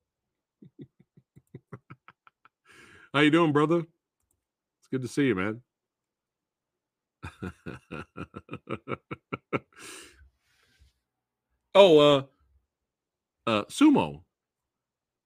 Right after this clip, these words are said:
wh-, what, what did you think of,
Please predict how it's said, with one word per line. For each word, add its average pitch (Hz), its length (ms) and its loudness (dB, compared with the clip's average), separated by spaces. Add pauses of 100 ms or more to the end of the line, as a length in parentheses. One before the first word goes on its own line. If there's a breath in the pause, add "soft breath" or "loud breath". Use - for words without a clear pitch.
wh-, 143 160 -10
what, 185 260 0
what 208 160 2
did 247 200 2
you 190 220 -2
think 131 520 -6 (840)
of, 92 480 -6